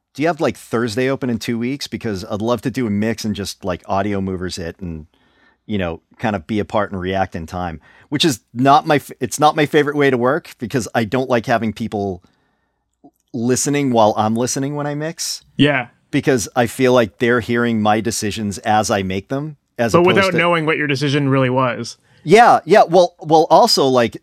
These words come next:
Speaker 1: their ears are getting used to all the things that I'm getting used to. So, like, their thought process ends up aligning with mine.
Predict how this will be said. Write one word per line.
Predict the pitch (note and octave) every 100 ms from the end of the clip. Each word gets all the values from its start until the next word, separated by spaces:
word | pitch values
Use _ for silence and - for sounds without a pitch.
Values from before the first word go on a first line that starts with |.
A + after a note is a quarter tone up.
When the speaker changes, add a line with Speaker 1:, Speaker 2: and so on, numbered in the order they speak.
| _
Speaker 1:
their | A#2+ G2+ F#3 G3
ears | E3+ F3 D3
are | B2+
getting | C3+ C3 B2 A#2+
used | C3 -
to | B2+
all | A2+ A#2+
the | A2
things | - A#2+ A#2+
that | A2+
I'm | G2+ A#2 C3+
getting | - C#3 C#3+
used | D3+ C#3+ F3
to. | F3
So, | - A#2+
like, | A2+ G2+
their | E2 A#2 B2+ A#2
thought | - A#2+ A2+
process | - A2+ A2 G#2+ -
ends | A#2 A2
up | A2
aligning | G2 F2+ G2+ A2+ C#3
with | D#3+ D#3+
mine. | D#3+ E3+ F3